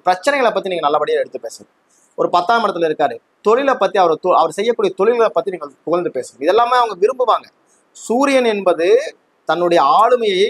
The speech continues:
மற்றவர்கள் புரிந்து கொள்ளணும், தனக்கான ஒரு பிராண்ட் என்னங்கிறத மத்தவங்க பேசணும், தனக்கான விஷயங்களை அவங்க புகழ்ந்து பேசணும் தான் எனக்கும் சூரியன் இருக்கும். அப்ப அந்த விஷயங்களை நீங்க புகழ்ந்து பேசும் பொழுது உங்களுக்கான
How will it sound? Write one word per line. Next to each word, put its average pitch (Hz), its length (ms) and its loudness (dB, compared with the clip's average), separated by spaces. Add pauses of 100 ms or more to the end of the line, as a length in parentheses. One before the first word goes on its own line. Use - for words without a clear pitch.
மற்றவர்கள் 175 480 -2
புரிந்து 233 300 0
கொள்ளணும், 175 440 0 (160)
தனக்கான 165 400 0
ஒரு 160 180 -4
பிராண்ட் 202 400 0
என்னங்கிறத 190 420 -2
மத்தவங்க 156 340 -4
பேசணும், 180 460 -2 (400)
தனக்கான 170 340 2 (160)
விஷயங்களை 196 500 2
அவங்க 180 260 2
புகழ்ந்து 214 320 -2
பேசணும் 160 320 -4
தான் 180 100 0
எனக்கும் 156 240 -16
சூரியன் 151 260 -4
இருக்கும். 117 200 -10
அப்ப - 140 0
அந்த 139 160 0
விஷயங்களை 262 400 -4
நீங்க 196 160 0 (100)
புகழ்ந்து 233 280 0
பேசும் 165 300 -4
பொழுது 127 260 -6 (400)
உங்களுக்கான 147 360 0